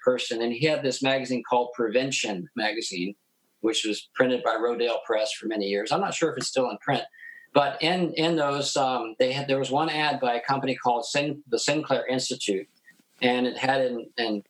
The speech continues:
bold letters, uh, "Sex education for adults." And I thought, "Wow, that's interesting." And of course, at this point,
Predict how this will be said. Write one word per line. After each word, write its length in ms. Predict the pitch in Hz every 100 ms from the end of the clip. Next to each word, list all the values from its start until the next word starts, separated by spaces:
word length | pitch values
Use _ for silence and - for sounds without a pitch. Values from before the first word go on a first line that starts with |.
| -
bold 320 | - 135 131
letters, 420 | 139 139 120 110
uh, 240 | 113 101 -
"Sex 400 | - 156 160 - -
education 680 | 135 131 - 123 - 120 -
for 160 | 113
adults." 600 | 104 127 - - - - _ _ _ _ _ _ _ _ _ - - _
And 120 | 117
I 80 | 123
thought, 260 | 123 - -
"Wow, 220 | 143 127
that's 220 | 143 -
interesting." 540 | 98 104 110 - 127 123
And 140 | 107
of 420 | - - - -
course, 220 | - 135 135
at 60 |
this 260 | 151 175 -
point, 440 | 151 147 143 -